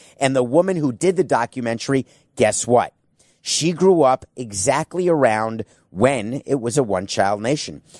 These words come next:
She interviews the mayors of towns who had to enforce the one-child rule. She gets stories of people who had to take children away. And then it segues into adoption.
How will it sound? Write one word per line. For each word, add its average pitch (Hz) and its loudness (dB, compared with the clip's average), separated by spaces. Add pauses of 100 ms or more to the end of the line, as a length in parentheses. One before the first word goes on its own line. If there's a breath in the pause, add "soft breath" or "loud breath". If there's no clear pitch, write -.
(120 loud breath)
She 208 0
interviews 160 0
the 156 2
mayors 143 -2
of 147 -8
towns 135 -6
who 151 -2
had 117 -2
to 131 -8
enforce 127 -4 (260 soft breath)
the 156 4
one-child 113 -2
rule. 113 -4 (320 soft breath)
She - -4
gets 143 0
stories 123 -4
of 131 -12
people 123 -4
who 123 0
had 101 -4
to 101 -18
take 113 -6
children 98 -4
away. 110 2 (500 loud breath)
And 123 2
then 151 2
it 175 -2
segues 147 0
into 127 0
adoption. 151 -2